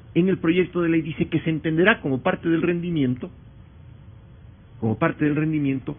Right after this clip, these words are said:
la inclusión social, llegando el Estado incluso a poder subsidiar ciertas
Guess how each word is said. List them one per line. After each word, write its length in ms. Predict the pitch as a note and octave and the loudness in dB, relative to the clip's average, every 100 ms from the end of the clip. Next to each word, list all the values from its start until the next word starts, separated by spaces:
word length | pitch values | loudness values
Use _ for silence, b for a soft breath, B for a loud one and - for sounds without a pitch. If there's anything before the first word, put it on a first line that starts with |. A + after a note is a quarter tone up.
| - | -4
la 120 | B2+ | -2
inclusión 400 | B2+ A2 - G#2+ | 0 -4 -6 -8
social, 380 | - - F#2 E2+ - | -8 -12 -10 -12 -8
llegando 400 | B2 D3 C#3 D3 | 2 2 4 0
el 60 | D#3 | -2
Estado 260 | - B2+ C#3 | -2 -4 -4
incluso 380 | C#3 B2+ - - - | -4 -8 -10 -14 -12
a 100 | - | -6
poder 240 | A#2 A#2+ | -2 -4
subsidiar 560 | - C3+ - G#2+ A2 A#2 | -4 -12 -10 -6 -4 -4
ciertas 340 | - G2+ - | -6 -10 -12